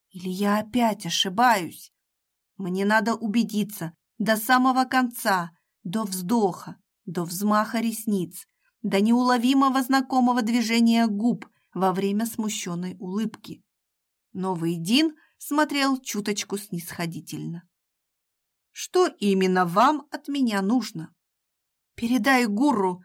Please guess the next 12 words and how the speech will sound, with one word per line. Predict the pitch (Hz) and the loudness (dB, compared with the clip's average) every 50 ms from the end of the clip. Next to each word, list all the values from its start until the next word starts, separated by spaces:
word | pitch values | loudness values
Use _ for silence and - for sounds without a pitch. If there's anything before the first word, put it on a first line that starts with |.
| _ _ | _ _
старшему | - - - - 294 269 240 - - 277 262 262 247 | -18 -12 -2 0 0 0 0 0 0 2 4 4 4
Джао, | 208 - 214 208 190 175 165 160 165 - _ _ _ _ _ _ _ _ | 2 2 2 4 4 2 2 -2 -6 -10 _ _ _ _ _ _ _ _
а | - - | -12 -12
сам | - - 233 226 233 | -4 -2 0 0 2
подойди | 233 226 202 226 220 226 196 - 202 196 | 2 0 0 2 0 0 0 -2 -4 -4
ко | 202 - 175 170 | -4 -4 -4 -4
мне. | 175 180 175 165 160 202 - _ _ _ _ _ _ _ _ | -4 -4 -6 -8 -10 -12 -16 _ _ _ _ _ _ _ _
Я | - 202 196 233 240 | -6 0 2 2 2
прошу, | 247 247 254 254 247 - - - 196 165 165 - _ _ _ _ _ | 2 2 0 0 0 0 -2 -2 -2 -4 -4 -8 _ _ _ _ _
посиди | 240 233 233 254 220 220 269 269 | 0 0 0 0 0 0 0 0
с | 262 - - | 0 0 2
нами | 262 262 247 220 202 185 165 165 - _ | 4 4 4 4 2 0 -4 -8 -12 _